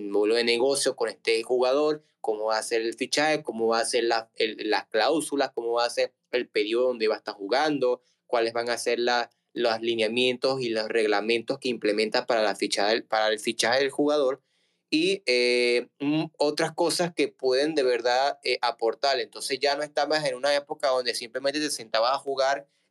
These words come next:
en un, digamos, en un, en, en un centro tecnológico o en un sitio, mejor llamado como cybers en mi país, donde solamente cu-, pagabas una mensu-, pagabas una hora, eh, diaria por tu, por ju-, sentarte y jugar con amigos, ¿no? Ya esto es una industria que ha crecido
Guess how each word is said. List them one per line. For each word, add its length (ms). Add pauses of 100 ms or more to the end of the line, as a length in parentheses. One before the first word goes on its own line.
en 140
un, 240
digamos, 380
en 80
un, 220 (120)
en, 200
en 140
un 300 (160)
centro 460
tecnológico 560
o 100
en 80
un 80
sitio, 500 (200)
mejor 200
llamado 360
como 260
cybers 520
en 180
mi 180
país, 500 (400)
donde 360
solamente 440
cu-, 140 (240)
pagabas 460
una 340
mensu-, 320
pagabas 460
una 300
hora, 540
eh, 380
diaria 440
por 260
tu, 520 (500)
por 180
ju-, 200
sentarte 600
y 60
jugar 340
con 160
amigos, 340
¿no? 120
Ya 300
esto 160
es 40
una 80
industria 440
que 80
ha 100
crecido 760